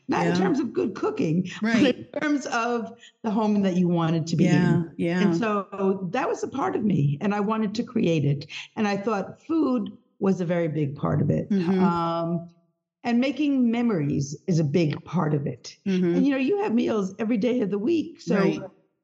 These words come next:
Speaker 1: those are great opportunities to make memories with your family as well as meals with your family. So why would you waste those easy times
Speaker 2: Yeah.
Speaker 1: and only say,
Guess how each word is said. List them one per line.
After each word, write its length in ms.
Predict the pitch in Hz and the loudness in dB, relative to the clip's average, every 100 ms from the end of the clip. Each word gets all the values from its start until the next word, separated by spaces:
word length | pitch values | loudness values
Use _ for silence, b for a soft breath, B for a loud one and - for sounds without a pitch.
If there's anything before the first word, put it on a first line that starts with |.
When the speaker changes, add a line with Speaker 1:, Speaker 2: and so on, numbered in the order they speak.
| _ _ | _ _
Speaker 1:
those 200 | 262 339 | -4 -2
are 80 | 330 | 0
great 580 | 180 143 180 208 277 320 | -2 -2 -2 0 0 -2
opportunities 840 | 254 254 233 - 285 285 196 190 - | -4 -4 -4 -2 0 0 0 -2 -2
to 100 | 202 | 0
make 300 | 202 190 196 | 2 2 2
memories 480 | 190 240 311 277 190 | 0 2 0 0 -2
with 120 | 165 | 0
your 140 | 160 | 0
family 640 | 147 175 156 156 165 175 170 B - | 0 0 2 2 0 -2 -6 B -4
as 180 | 190 151 | -4 -2
well 280 | 185 440 466 | -2 -2 -2
as 160 | 208 | -2
meals 340 | 175 160 147 143 | 0 0 0 -2
with 140 | 147 | 0
your 160 | 147 143 | 0 -2
family. 400 | 143 160 151 151 | 0 0 2 0
So 420 | - 208 196 190 B B - | 0 -2 -2 -4 B B -10
why 320 | 190 180 247 | -4 -2 0
would 200 | 330 240 | -2 -2
you 120 | 269 | 0
waste 400 | 208 202 185 - | 0 0 -2 -2
those 340 | 185 175 - - | 0 0 -2 -4
easy 400 | 277 339 277 285 | -2 0 0 -2
times 720 | - 180 151 147 143 160 - - - | -2 -2 2 2 2 0 -4 -12 -6
Speaker 2:
Yeah. 540 | 202 185 190 214 214 185 - - | -2 0 2 2 2 0 -6 -6
Speaker 1:
and 120 | 202 202 | -4 -2
only 600 | 214 214 220 196 - - _ _ _ | 0 0 0 -2 -8 -12 _ _ _
say, 460 | - 220 202 196 | -6 -2 0 0